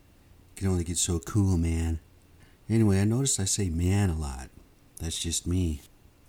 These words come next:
Always have. Always have. It's a subconscious thing. It's not something I think about. It just comes out. So I'll try to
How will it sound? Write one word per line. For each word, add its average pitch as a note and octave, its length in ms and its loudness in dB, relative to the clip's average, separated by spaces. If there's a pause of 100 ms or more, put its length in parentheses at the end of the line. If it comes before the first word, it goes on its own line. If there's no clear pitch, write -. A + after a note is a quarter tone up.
(200)
Always E2+ 280 -8
have. F2+ 460 -4 (600)
Always A#2 320 -2
have. A#2+ 560 -4 (600)
It's - 220 -6
a E2+ 280 -2 (260)
subconscious F#2+ 1040 -2
thing. D#2+ 300 -6
It's - 180 -2
not F#2 180 -2
something F2+ 360 -2
I D#2+ 60 -4
think A#2+ 280 -4
about. D#2+ 260 -6
It E2 60 -12
just F#2 180 -4
comes G#2 280 -2
out. A2 340 0 (160)
So D#2+ 480 -8 (560)
I'll E2+ 80 -6
try G2+ 240 -2
to E2 120 -8